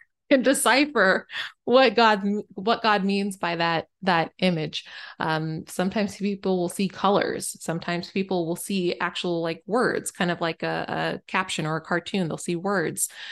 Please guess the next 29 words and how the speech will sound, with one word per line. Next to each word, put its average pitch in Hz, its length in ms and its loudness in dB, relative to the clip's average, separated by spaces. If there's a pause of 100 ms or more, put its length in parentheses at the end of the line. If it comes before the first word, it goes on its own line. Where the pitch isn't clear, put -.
(380)
Uh, 170 380 0
so 208 540 0 (300)
if 202 140 0
you're 226 140 4
a 220 80 2
visual 277 320 4
person 190 640 0
or 175 240 -2
you're 170 420 -2
more 180 200 2
visually 185 420 2
inclined, 165 640 -2 (400)
uh, 160 300 0 (220)
images 180 580 2
can 185 160 -2
be 160 100 -2
another 151 240 -4
way 151 140 -4
that - 180 -10
God - 260 -10
speaks - 440 -6
to 151 320 -4
his 147 200 -8
children. 143 480 -6 (1000)
Another 208 300 4
way 226 160 4
that 208 160 0
God 180 220 -2
speaks, - 480 -4